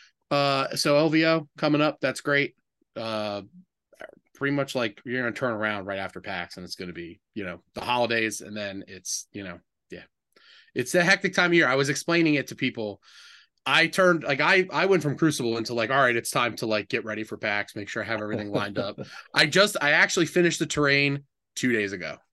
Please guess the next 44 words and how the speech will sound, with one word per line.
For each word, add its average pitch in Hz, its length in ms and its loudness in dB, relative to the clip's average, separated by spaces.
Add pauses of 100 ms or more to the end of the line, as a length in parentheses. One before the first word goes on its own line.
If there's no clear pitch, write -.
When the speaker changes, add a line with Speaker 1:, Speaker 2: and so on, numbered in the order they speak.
(220)
Speaker 1:
So - 200 -6
we're 135 140 2
Speaker 2:
I 135 80 6
was 127 120 6
Speaker 1:
done. 151 100 8
Speaker 2:
gonna 131 120 6
ask 131 180 6
you, 127 140 -2
how - 340 0
many 151 180 4
tables 131 340 4
have 104 120 2
Speaker 1:
Done. 95 100 -2
Speaker 2:
you 90 80 -6
printed 113 420 -2
and 107 320 -2
finished? 101 300 -2
Speaker 1:
Thirty-two. 143 920 2
I 143 120 2
have 156 180 4
thirty-two 170 500 2
Speaker 2:
<laughs> - 20 -2
Speaker 1:
tables 139 420 2
I'll 127 100 4
be 131 100 2
bringing 120 260 -2
to 110 60 -6
pax. 107 340 -4
They're 110 200 -2
all 139 160 6
mine, 151 320 2
all 127 220 0
thirty-two 151 420 -2
tables. 135 720 -4 (720)
I'm 147 180 4
actually, 180 440 6
it's, 175 200 0
it's, 185 200 2
it's 185 240 0
an 185 60 6
accomplishment. 180 760 0 (100)
I've, 160 220 2
like, 156 360 2
uh, 151 100 -4